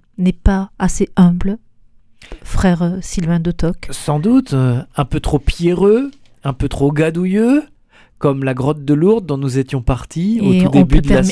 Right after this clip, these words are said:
Speaker 1: on,
Speaker 2: semaine.
Speaker 1: et on peut terminer aussi
Speaker 2: Mais
Speaker 1: avec ce lieu de la grotte de
Speaker 2: c'est,
Speaker 1: Lourdes.
Speaker 2: c'est dans des lieux de ce genre que, de toute évidence, le ciel se plaît à venir nous rencontrer. Hein ?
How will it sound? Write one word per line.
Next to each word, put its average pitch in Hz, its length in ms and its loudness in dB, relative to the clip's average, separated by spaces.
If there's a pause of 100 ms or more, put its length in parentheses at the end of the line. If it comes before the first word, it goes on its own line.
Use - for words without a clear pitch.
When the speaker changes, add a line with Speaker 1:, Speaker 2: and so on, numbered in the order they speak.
Speaker 1:
on, 190 80 2
Speaker 2:
semaine. 156 220 2
Speaker 1:
et 170 120 2
on 160 60 2
peut 175 120 4
terminer 160 360 0
aussi 160 240 -2
Speaker 2:
Mais 185 160 4
Speaker 1:
avec 175 160 2
ce - 160 0
lieu 170 240 0
de 208 100 2
la 165 140 4
grotte 175 180 2
de 165 60 0
Speaker 2:
c'est, 165 160 4
Speaker 1:
Lourdes. 160 360 0
Speaker 2:
c'est 160 180 -2
dans 160 180 -2
des 147 160 0
lieux 175 240 0
de 170 100 -2
ce 147 220 -6
genre 156 400 -4
que, 143 180 0
de 139 160 -4
toute 175 300 -8
évidence, 151 600 -4
le 131 120 -8
ciel 165 500 -2
se - 220 -6
plaît 151 460 0
à 135 100 -6
venir 135 560 -10 (360)
nous 147 120 0
rencontrer. 135 800 -6 (560)
Hein ? 170 160 -8